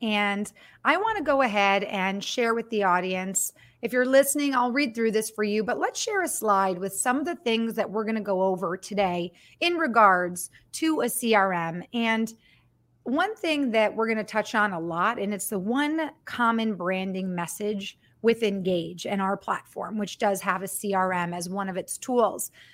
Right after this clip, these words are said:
That message is that happy customers buy more, they convert faster, they return less, and they remain loyal.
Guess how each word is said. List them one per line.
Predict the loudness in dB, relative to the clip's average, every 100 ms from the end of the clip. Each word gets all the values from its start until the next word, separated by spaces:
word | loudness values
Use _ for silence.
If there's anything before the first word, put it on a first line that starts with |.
| -20 _
That | 4 4 4
message | 0 0 -2 0
is | -2
that | -4 -4
happy | 2 2 4 -2
customers | -4 -4 -4 -2 0 0 0 -2 -10 _ -6
buy | -2 0
more, | 2 2 2 -2 -6 _ _ 2
they | 2
convert | 2 0 0 -2 -4
faster, | 0 2 2 -2 -4 -4 -4 _ _ 0
they | 2
return | 2 -2 -6 -6 -4 -2
less, | -2 -2 -6 -6
and | -4 -2 -2
they | -2
remain | -2 -2 -4 -4 -6 -8
loyal. | -6 -6 -6 -14 -20